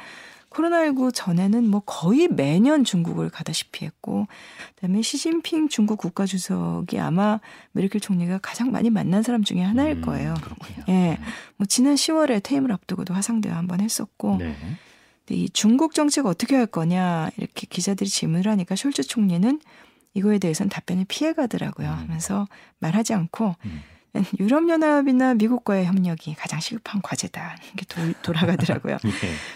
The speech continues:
Speaker 1: 그리고 또 그 이천이십이 년 베이징 동계올림픽 지금 뭐 미국이
Speaker 2: 네.
Speaker 1: 외교 보이콧한다 뭐 그런데 "여기 동참할 거냐?"라고 물었는데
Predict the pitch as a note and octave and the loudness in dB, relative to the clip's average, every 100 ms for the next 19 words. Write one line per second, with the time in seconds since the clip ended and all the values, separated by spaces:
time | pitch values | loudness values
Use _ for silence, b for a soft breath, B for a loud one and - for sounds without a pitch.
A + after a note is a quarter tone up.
0 | - C#4 D4 B3 A3+ G#3 F3+ F3 F#3+ G#3 | -2 2 2 2 4 4 4 2 2 2
1 | G3 F3+ F#3 F3 D#3+ E3 F3 F3+ F3+ E3+ | 2 2 0 0 -2 0 2 2 0 -2
2 | E3 E3 F3 D#3 D3+ D3+ - D#3 - E3+ | -2 0 0 -2 -2 -6 -8 -8 -6 -4
3 | D#3 D3+ F3+ F#3+ - D3+ C#3 D3 D#3+ C3+ | -4 -2 0 2 0 0 0 -2 -4 -8
4 | C#3 - - D3+ D3+ D#3+ - D#3+ F3+ G3 | -8 -12 -10 -8 -8 -8 -6 -2 -2 -2
5 | - F#3+ B3 A#3+ A#3 F#3 F3+ - D#3 E3 | 0 0 0 -2 -2 -2 -2 -2 -4 -4
6 | D#3 D#3+ D3+ E3 A3 | -4 -4 -4 -4 -4